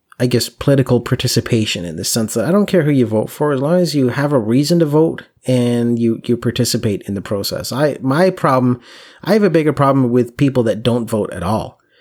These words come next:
You know, l-, we've talked about low voter turnout in, in some of the, uh, municipal elections, that type of thing.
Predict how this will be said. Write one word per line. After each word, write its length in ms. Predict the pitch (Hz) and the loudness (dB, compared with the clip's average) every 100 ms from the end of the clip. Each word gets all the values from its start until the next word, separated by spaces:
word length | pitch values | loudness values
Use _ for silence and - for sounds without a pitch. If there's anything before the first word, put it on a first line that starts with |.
| _ _ _ - | _ _ _ -2
You 100 | 113 | 0
know, 100 | 98 | 0
l-, 180 | 117 123 | -2 0
we've 200 | 127 - | 0 2
talked 240 | 120 - | 0 0
about 180 | 113 101 | -2 0
low 260 | 117 113 | 0 2
voter 440 | 110 110 104 110 98 92 _ | 0 0 0 0 -4 -10 _
turnout 460 | - 123 110 101 95 | -2 2 2 2 0
in, 200 | 92 98 | -4 -6
in 220 | - 92 | -8 -8
some 200 | - 107 | -4 -4
of 120 | 95 | -2
the, 360 | 95 92 95 - - | -2 -4 -4 -8 -8
uh, 160 | 98 101 | -6 -2
municipal 440 | 110 123 123 110 | 0 0 0 -2
elections, 520 | 90 90 - - 95 - | 0 -2 -6 -8 -8 -4
that 160 | 98 | -4
type 180 | - - | -4 -8
of 80 | - | -8
thing. 220 | 90 - | -8 -10